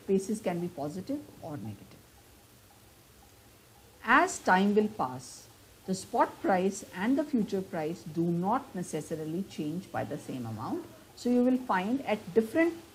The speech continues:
time periods, at different point of time, uh, basis risk is different. Whenever basis increases, we call it as strengthening of the basis, and whenever there is a dis-,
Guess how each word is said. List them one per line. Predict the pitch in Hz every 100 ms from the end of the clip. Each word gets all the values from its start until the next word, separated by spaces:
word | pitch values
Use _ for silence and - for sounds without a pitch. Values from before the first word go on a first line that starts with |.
| - - -
time | 180 190 196 - - - -
periods, | 226 220 165 160 190
at | - 170
different | 185 - 269 269
point | 180 170
of | 175 170
time, | - 190 151 143 233 - - - - - - -
uh, | 175 165 170
basis | 165 143 214 208 269 240
risk | 180 175 -
is | 208
different. | - - - - - - - - - - - - - - - - - -
Whenever | 190 208 240
basis | 226 202 185 202 196
increases, | 185 - 190 180 233 269
we | 240
call | - 175
it | 170 165
as | 165
strengthening | - - 165 151 170 196 208
of | 208 208
the |
basis, | 208 202 - 302 415 - - - -
and | 190 180
whenever | 185 220
there | 254 214
is | 180
a | 180
dis-, | 165 156